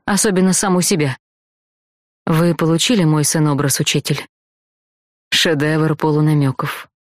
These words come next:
«Так что же тебе известно, девочка?» Этот вопрос, который я хотела адресовать вам, аналитик. Он вдруг оказался рядом, буквально в нескольких сантиметрах. Тонкие белые ладони держали моё лицо,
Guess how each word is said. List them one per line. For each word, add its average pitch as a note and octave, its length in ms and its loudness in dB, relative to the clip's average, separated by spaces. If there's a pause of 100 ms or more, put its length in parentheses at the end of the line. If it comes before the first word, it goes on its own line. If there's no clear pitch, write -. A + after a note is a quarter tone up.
(920)
«Так D#3 200 -2
что - 200 -2
же E3+ 100 0
тебе D#3 260 0
известно, C#3+ 400 -2
девочка?» E3 500 -2 (1120)
Этот F#3 260 -2
вопрос, F3+ 400 0
который D#3+ 280 0
я D#3 100 2
хотела D#3+ 340 0
адресовать D#3 520 0
вам, F#3 260 2
аналитик. C3+ 580 -2 (1120)
Он E3 180 2
вдруг D#3+ 300 0
оказался D#3 520 0
рядом, D#3 420 0 (500)
буквально E3+ 500 2
в D#3+ 40 2
нескольких E3 540 0
сантиметрах. E3 800 0 (680)
Тонкие F3 460 2
белые E3 380 2
ладони E3 360 2
держали D#3 340 0
моё D#3+ 240 2
лицо, E3 480 0